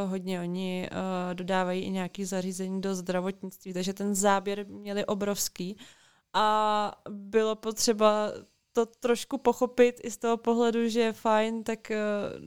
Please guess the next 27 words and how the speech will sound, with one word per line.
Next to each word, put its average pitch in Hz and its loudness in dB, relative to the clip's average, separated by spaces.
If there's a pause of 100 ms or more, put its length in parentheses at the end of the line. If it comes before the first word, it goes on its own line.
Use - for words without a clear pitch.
(260)
nerozumím 220 -2
tomu 220 -2
oboru, 214 -4
tak 214 -10
to 214 -8
pojďme 208 -8
i - -4
posluchačům 214 -4
vysvětlit, 190 -4
protože 208 -2 (380)
troufnu 247 0
si 254 -2
říct, 214 -8
že 202 4
velké 208 2
<laughs> - -6
procento 226 4 (400)
z 214 -8
nich, 240 2
eh, 220 0
taky 226 -4
úplně 220 2
netuší, 214 -6
eh, - -18 (760)
těm 214 -6
odborným 214 -2
názvům, 190 -2